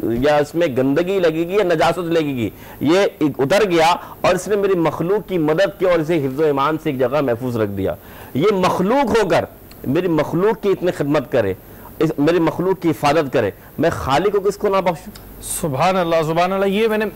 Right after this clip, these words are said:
Speaker 2: सवाल इस वजह से ही पूछ लिया कि मैं अभी कुछ दिन पहले आ रहा था तो मैंने एक, अ, कुत्ता देखा जिसकी यहाँ पे किसी ने पत्थर मारा था और उसकी पूरी खाल उतरी हुई थी और वो बेचारा इसी तरह घूम रहा था और लोग उसको और पत्थर मार रहे थे कि अब ये पागल हो गया, ये पागल हो गया।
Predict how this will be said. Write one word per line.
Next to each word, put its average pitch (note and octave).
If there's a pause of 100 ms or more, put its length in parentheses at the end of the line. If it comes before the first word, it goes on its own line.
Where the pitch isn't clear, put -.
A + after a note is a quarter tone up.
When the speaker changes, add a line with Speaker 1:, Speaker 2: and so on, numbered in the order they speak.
Speaker 2:
सवाल F3
इस D#3+
वजह G3
से F#3
ही G3+
पूछ E3
लिया D#3+ (460)
कि E3+
मैं F3
अभी F3
कुछ F3+
दिन G3+
पहले G3+
आ F3+
रहा G3
था G#3
तो G3+
मैंने G3
एक, F3+
अ, C#3
कुत्ता F3
देखा C3+ (280)
जिसकी D#3
यहाँ D3+
पे E3
किसी E3+
ने E3
पत्थर E3
मारा D3
था D#3+
और F3
उसकी E3
पूरी E3+
खाल E3+
उतरी C3+
हुई A#2
थी A2+ (380)
और D3+
वो F3
बेचारा F3+
इसी F#3
तरह G#3
घूम E3+
रहा G3
था F#3+ (300)
और D#3
लोग G3
उसको G#3+
और A#3
पत्थर G#3
मार F#3+
रहे F#3
थे G#3
कि G#3
अब G3+
ये G#3
पागल E3
हो C3+
गया, B2
ये D3+
पागल C#3
हो A#2
गया। A2+